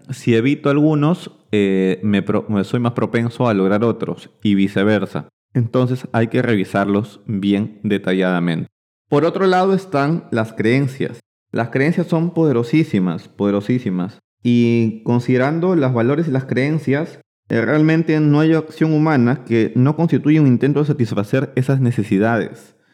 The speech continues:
¿no? Estas necesidades humanas que las hemos conversado anteriormente,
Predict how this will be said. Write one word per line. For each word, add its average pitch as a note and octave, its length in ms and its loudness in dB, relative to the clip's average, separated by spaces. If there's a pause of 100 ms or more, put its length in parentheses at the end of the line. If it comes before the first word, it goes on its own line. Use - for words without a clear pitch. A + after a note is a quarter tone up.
(340)
¿no? G#2+ 300 0
Estas B2+ 220 0
necesidades A#2 840 0
humanas A2+ 580 0
que F#2+ 220 -2
las F2+ 180 -2
hemos A2 280 0
conversado G#2+ 440 0
anteriormente, G#2 800 0